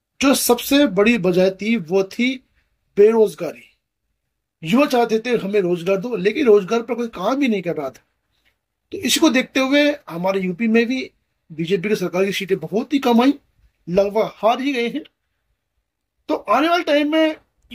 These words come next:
ये नहीं चाहेंगे कि हम पे किसी प्रकार की क्षति, क्षति हो। तो इस प्रकार योगी आदित्यनाथ बहुत ही ज्यादा active में हैं और बीच में, और जो अधिकारी हैं उनको फटकार भी लगाई है कि भाई काम को नहीं कर रहे हो।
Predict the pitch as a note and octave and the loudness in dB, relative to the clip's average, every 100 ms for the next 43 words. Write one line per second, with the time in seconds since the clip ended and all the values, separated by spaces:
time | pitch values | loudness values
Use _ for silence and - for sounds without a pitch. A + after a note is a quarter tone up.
0 | - F3 E3 B3 G#3+ D4+ D4 C4+ C4 C4+ | -18 -12 -4 0 2 2 2 0 0 -2
1 | C#4+ G3 F#3+ F#3+ A3+ F3 G#3+ F#3 G3 F#3 | -4 -6 -4 -6 -8 -10 -10 -2 -2 -2
2 | - _ F3+ - F3 F3+ F3 C4 _ _ | -10 _ -10 -8 -6 -4 -4 -6 _ _
3 | _ _ _ _ _ _ _ _ F#3+ - | _ _ _ _ _ _ _ _ -10 -8
4 | - C4+ C#4 C#4+ C#4+ D4+ A4 _ E3+ E3+ | -4 -2 0 2 2 0 -4 _ -8 -8
5 | - _ _ _ _ _ _ _ _ _ | -10 _ _ _ _ _ _ _ _ _
6 | _ _ _ _ _ _ _ _ _ _ | _ _ _ _ _ _ _ _ _ _
7 | D#3+ G#3 G#3+ B3 G3 G3 A3 G3+ F3+ D4+ | 2 2 2 -4 -4 -4 -6 -4 -2 -2
8 | A3 A4 E3+ - F#3+ F#3+ - A3 F3+ G3 | -2 -4 -8 -2 -2 -2 -2 0 2 2
9 | F3+ - G#3 G3+ G#3+ D4+ - _ _ _ | 0 -4 -4 -2 0 0 -2 _ _ _
10 | _ _ _ - A3 F#3+ A3 G#3 A#3+ A#3+ | _ _ _ 0 2 4 2 2 0 0
11 | - _ - G3+ F#3+ G#3 G3 F#3 G3+ G3+ | -16 _ -2 0 2 0 0 -4 -2 0
12 | G3+ G#3 F#3 C4 A3 G#3+ - F#3+ - F3+ | 0 -2 -6 -8 -8 -10 -8 -10 -6 -6
13 | F3 F3 D#3+ D#3+ D#3+ F#3 - B3 D#3+ F#3 | -6 -6 -4 -4 -6 -8 -8 -10 -6 -8
14 | - F3 A#3+ C#4 A3 F3 - - | -4 -4 -2 0 0 0 -6 -10